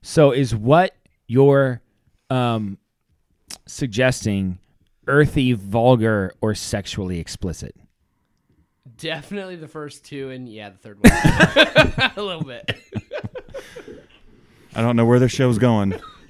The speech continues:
Speaker 3: We try to keep it family friendly, f-, you know.
Speaker 1: All right. What's
Speaker 3: Go
Speaker 1: your raunchy suggestion?
Speaker 2: All right. S-, so it's called, um,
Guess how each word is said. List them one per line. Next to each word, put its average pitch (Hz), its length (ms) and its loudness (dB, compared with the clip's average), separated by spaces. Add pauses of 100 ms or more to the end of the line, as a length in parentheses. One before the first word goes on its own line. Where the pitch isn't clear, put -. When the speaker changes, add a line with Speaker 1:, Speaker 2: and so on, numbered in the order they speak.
(880)
Speaker 3:
We 104 120 -6
try 110 200 -4
to 90 60 -6
keep 117 200 -4
it 101 60 -10
family 113 340 -2
friendly, 104 380 -2
f-, - 220 -10 (140)
you 98 120 -8
know. 95 240 -8 (120)
Speaker 1:
All 131 80 0
right. 139 240 0 (400)
What's 120 160 -4
Speaker 3:
Go 107 60 -2
Speaker 1:
your 120 120 -2
raunchy 113 420 -6
suggestion? 104 500 -8
Speaker 2:
All 120 60 -10
right. 95 180 -16 (180)
S-, - 300 -20 (220)
so 117 560 -16 (1160)
it's 131 340 -20
called, 127 440 -14 (580)
um, 90 460 -20